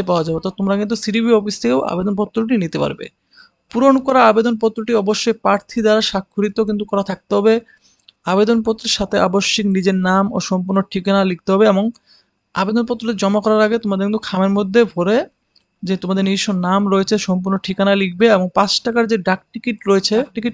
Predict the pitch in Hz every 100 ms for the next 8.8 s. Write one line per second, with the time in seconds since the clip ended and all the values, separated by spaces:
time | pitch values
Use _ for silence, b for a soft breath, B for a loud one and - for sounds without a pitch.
0 | - 226 226 214 196 185 190 202 202 202
1 | 196 190 196 240 254 b b _ _ -
2 | 175 185 196 226 - 180 - 202 247 277
3 | 302 _ _ _ - 190 202 214 180 185
4 | - 202 202 220 226 196 190 226 180 180
5 | 190 - 202 214 254 _ _ _ _ 185
6 | 175 208 226 254 - _ _ _ - 190
7 | 208 214 196 190 226 220 170 202 247 233
8 | 220 220 180 180 185 165 151 139